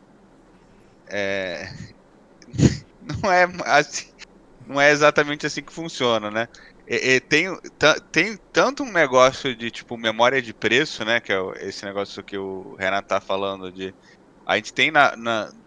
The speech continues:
na indústria certas faixas de preço. Então, por exemplo, é, quando, tipo, na época, quando tudo era má, dois mil e sete, não sei o quê, um jogo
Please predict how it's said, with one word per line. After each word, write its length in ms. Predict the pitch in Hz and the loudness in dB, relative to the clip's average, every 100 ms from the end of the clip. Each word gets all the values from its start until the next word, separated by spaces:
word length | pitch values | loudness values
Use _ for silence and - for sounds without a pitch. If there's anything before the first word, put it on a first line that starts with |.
| _ | _
na 160 | 113 113 | -6 -6
indústria 400 | 110 131 - 135 | -4 -6 -4 -4
certas 400 | - 131 139 127 | 2 2 2 -2
faixas 320 | 117 113 113 | -2 -2 -6
de 120 | 110 | -14
preço. 400 | 95 90 82 - _ _ _ _ _ _ _ _ _ | -10 -8 -10 -14 _ _ _ _ _ _ _ _ _
Então, 180 | 113 117 | -2 0
por 160 | 135 | 2
exemplo, 500 | 131 113 104 - 98 - - - _ _ | 2 2 0 0 -8 -10 -20 -20 _ _
é, 140 | 87 92 | -12 -2
quando, 480 | 139 185 175 127 - _ | 0 2 2 0 -4 _
tipo, 340 | - - 110 - | -20 -12 -10 -8
na 200 | 113 123 | 2 4
época, 220 | 147 - - - - - _ _ | 4 -2 -20 -20 -20 -20 _ _
quando 180 | 120 127 | -4 -2
tudo 160 | 151 160 | 2 6
era 160 | 135 | 6
má, 320 | 107 131 151 | 6 6 6
dois 240 | 110 117 113 | 4 -2 -6
mil 120 | 127 | -8
e 40 | |
sete, 480 | - 107 131 139 117 | -2 2 6 4 2
não 80 | 107 | -8
sei 160 | 117 107 | -8 -6
o 60 | |
quê, 220 | 135 143 - - - _ _ _ _ _ _ _ _ | -4 -4 -6 -20 -20 _ _ _ _ _ _ _ _
um 180 | 131 139 | -12 -10
jogo 420 | 117 156 190 180 | -4 -2 -2 -12